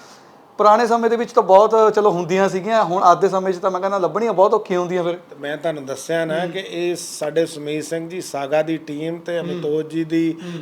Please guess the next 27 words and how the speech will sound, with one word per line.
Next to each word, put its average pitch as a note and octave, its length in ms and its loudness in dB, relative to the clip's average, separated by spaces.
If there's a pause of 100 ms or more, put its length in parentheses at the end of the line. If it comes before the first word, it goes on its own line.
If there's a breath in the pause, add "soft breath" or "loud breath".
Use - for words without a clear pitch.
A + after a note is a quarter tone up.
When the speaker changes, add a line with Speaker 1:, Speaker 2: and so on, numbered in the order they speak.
(120)
Speaker 2:
ਉਹਨਾਂ A#3+ 260 -2
ਦੀ A#3 100 -6
ਖੋਜ D#3 440 -2
ਹੈ, C3+ 100 2
ਉਹਨਾਂ F3 260 -4
ਨੇ G#3 80 -4
ਖੋਜ F#3+ 320 -4
ਕਰਕੇ F3+ 580 -2
ਇਹੋ F3+ 220 -4
ਜਿਹੀਆਂ F3+ 200 -4
ਜਗ੍ਹਾਵਾਂ, D#3+ 520 -2
ਲੋਕੇਸ਼ਨਾਂ D#3 720 -6
ਲੱਭੀਆਂ D#3+ 400 -4
Speaker 1:
ਹੂੰ। E3+ 360 -14
Speaker 2:
ਤੇ D#3 100 -6
ਜਿੱਥੇ E3+ 300 -4
ਜਾ E3 140 2
ਕੇ D#3+ 140 -4
ਸ਼ੂਟ D3 300 -8
ਕੀਤਾ D#3 260 -6
ਵੀ F3 140 -4
ਇਹ F3 60 -2
ਤੁਹਾਨੂੰ D#3 460 -6 (480 soft breath)
ਉਹੋ A#3 260 2
ਜਿਹਾ A#3 180 4
ਮਾਹੌਲ F3 320 2
ਮਿਲੇ। C3+ 300 -8